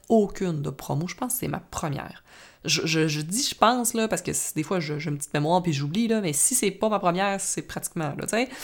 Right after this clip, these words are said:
j'en ai pas fait vraiment d'autres. Fait que, incroyable, hein ? Première promo en genre quatre ans.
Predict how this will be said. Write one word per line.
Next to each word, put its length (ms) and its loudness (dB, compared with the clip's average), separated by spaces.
j'en 120 2
ai 60 2
pas 100 4
fait 140 2
vraiment 340 0
d'autres. 240 -6
Fait 300 4
que, 1000 -12
incroyable, 460 6
hein ? 140 2
Première 540 6
promo 480 4
en 160 4
genre 320 2
quatre 400 2
ans. 180 0